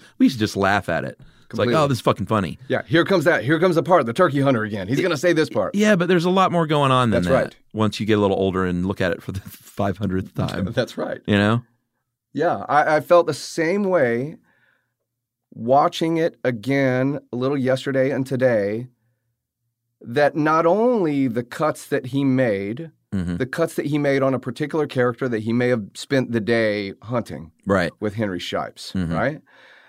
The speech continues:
Speaker 2: That, you know, I was, I was going, "This guy, he found some kind o-, of, of magic within this, or luck,"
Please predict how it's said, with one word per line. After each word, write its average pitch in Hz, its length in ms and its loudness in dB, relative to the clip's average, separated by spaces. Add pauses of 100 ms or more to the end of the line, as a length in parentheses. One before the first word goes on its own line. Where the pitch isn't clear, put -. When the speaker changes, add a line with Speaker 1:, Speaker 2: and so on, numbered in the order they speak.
Speaker 2:
That, 135 640 0 (2250)
you 156 120 0
know, 151 200 2
I 147 160 6
was, 151 360 0
I 151 140 4
was 151 200 0
going, 156 560 0 (120)
"This 131 400 -6
guy, 170 640 0 (840)
he 165 240 -10
found 185 500 0
some 180 380 -4
kind 165 640 -4 (800)
o-, 135 240 4
of, 120 600 0
of 101 160 -4
magic 123 800 -2 (320)
within 110 360 0
this, 107 560 -4 (420)
or 117 180 -2
luck," 131 480 2